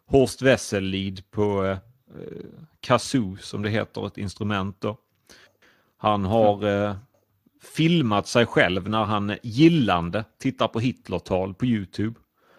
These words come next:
Eh, han har sagt, eh, ordet, eh, och jag citerar ju bara här nu då, så för alla gummiparagrafeffektare, men han har sagt ordet nigger. Han har, eh, tipsat sina många miljoner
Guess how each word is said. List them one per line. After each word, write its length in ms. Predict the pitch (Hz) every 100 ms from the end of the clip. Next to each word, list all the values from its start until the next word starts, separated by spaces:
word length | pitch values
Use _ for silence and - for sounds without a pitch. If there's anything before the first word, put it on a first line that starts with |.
| _ _ _ _ _ _ _
Eh, 160 | 90 92
han 280 | 87 107 95
har 140 | 107
sagt, 560 | 98 131 113 - - 107
eh, 500 | 101 98 101 98 101 -
ordet, 640 | 123 104 98 101 - -
eh, 260 | 95 95 95 92 _ _ _ _ _ _ -
och 260 | 95 95 -
jag 160 | 101
citerar 520 | - - 104 87 85
ju 60 | 90
bara 280 | 98 98 92
här 160 | 98
nu 200 | 92 92
då, 140 | 90 87
så 380 | - 98 92 90 160 - _
för 280 | _ - 98
alla 300 | 95 87 90 - 73 - -
gummiparagrafeffektare, 1500 | 101 107 104 92 - 95 90 92 85 92 - 87 - 90 92
men 120 | 104
han 100 | 107
har 60 | 110
sagt 340 | - 117 -
ordet 360 | 110 110 101 -
nigger. 640 | 117 127 92 82 95 110 - _ _ _ _ _ _ _ _ _ _ _ -
Han 300 | 95 110 101
har, 340 | 101 98 90
eh, 180 | 101 98
tipsat 680 | 92 - 170 - - - 82
sina 260 | - 151 127
många 420 | 120 123 131 117
miljoner 640 | 110 117 127 90 87 87